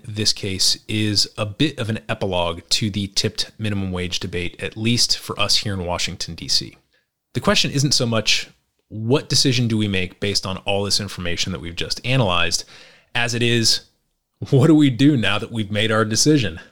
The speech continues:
For the most part, all I can do here is point back to the definition stasis, where I read out the summary of Initiative eighty-two and its rollout timeline. That's what we do. That's the plan now. But I think this might be a good time to go through a couple very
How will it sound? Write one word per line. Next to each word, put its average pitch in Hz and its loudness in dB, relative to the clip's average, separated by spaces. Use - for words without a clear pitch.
For - 0
the 127 4
most 156 6
part, 110 -2
all 143 2
I 156 2
can 135 2
do 120 4
here 110 2
is 104 0
point - -2
back 107 -2
to 104 0
the 98 -4
definition 139 2
stasis, - -2
where 101 2
I 101 4
read 107 2
out 107 -2
the 101 -6
summary 101 0
of 95 0
Initiative 98 -2
eighty-two 101 -2
and 101 -2
its - -4
rollout 104 2
timeline. 69 -8
That's 110 -2
what 117 0
we 113 -2
do. 165 2
That's 101 -2
the 92 -8
plan 101 -2
now. 52 -16
But 165 2
I 165 2
think 262 0
this - 2
might 147 0
be 147 4
a 127 4
good 120 0
time 110 -2
to 107 -4
go 101 -2
through - -4
a - -10
couple 139 -2
very 139 2